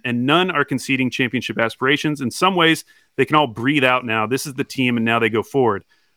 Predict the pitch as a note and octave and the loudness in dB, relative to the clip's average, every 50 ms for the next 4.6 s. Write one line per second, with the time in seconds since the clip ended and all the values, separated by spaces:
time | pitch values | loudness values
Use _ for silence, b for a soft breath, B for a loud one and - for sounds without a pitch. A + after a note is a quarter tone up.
0 | _ - C3 C#3 D3 D3+ C#3 C3 D#3+ A3 A3+ - - D#4 G#3+ G#3+ - - - F3+ | _ 0 0 2 2 2 2 2 2 0 0 -2 -4 -2 -2 -2 -2 0 0 0
1 | F3+ F3+ E3+ D3+ C#3+ - - - D3+ D3 E3 D3+ D#3 D#3 D#3 D3 C3 A#2+ A2 G#2+ | 2 2 0 0 -2 -4 -2 0 0 0 0 0 0 0 2 2 0 0 0 0
2 | A#2+ B2+ D#3 F3+ F#3+ F3 F#3 F3+ F3 C#3 B2 - E3 - - A#2 G#2+ G#2 G#2 - | 0 2 2 0 0 0 0 0 0 0 -2 -2 -2 -4 -6 -6 -6 -4 -4 -2
3 | A#2+ B2+ C3+ D3 D3+ D3+ D3 D3 C#3 C3+ C3+ C3+ C3+ C3+ - A#2+ B2 C#3+ C#3+ C#3 | 0 0 0 0 0 0 2 2 2 2 2 0 0 -2 -2 -2 -2 -2 0 2
4 | C#3 C#3 C#3 - - A2 G2+ G2+ F#2+ F#2+ F#2+ | 2 2 0 0 -4 -6 -6 -6 -8 -10 -14